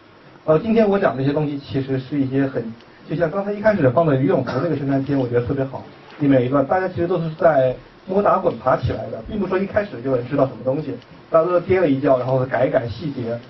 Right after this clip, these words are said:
然后再看看数据，看看转化率，好了，再往上做。其实我今天讲的是这些内容。然后那是我的微博I D，粉一下啊，可以帮我加点粉。<laughs> 行，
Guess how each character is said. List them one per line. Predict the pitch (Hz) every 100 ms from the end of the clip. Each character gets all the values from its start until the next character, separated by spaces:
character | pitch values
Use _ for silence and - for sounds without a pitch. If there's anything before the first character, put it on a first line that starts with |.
| - -
然 | 135
后 |
再 | 160
看 | 160 143
看 | 131
数 | - 143
据， | 147 135
看 | 147
看 | 139
转 | 123
化 | 131 135
率， | 139 120
好 | - -
了， | -
再 | 165
往 | 135 117
上 | 120
做。 | 135 123 - - - - 151
其 | 135
实 | 156
我 | 131
今 | 139
天 | 156
讲 | 151 120
的 |
是 | -
这 | 180 131
些 |
内 | 120
容。 | 120 113 - - - - - - - - - -
然 | 156
后 | 160
那 | 180
是 | 175
我 | 151
的 | 135
微 | 156
博 | 147 135 143
I | 139 143
D， | 139
粉 | 127 117 110
一 |
下 | 127
啊， | 113 - - -
可 | 151
以 | 143
帮 | 151
我 | 127
加 | 147 151
点 | 156
粉。 | 123 - - - -
<laughs> | - 196 - 131 - 151 - - - - 101
行， | 143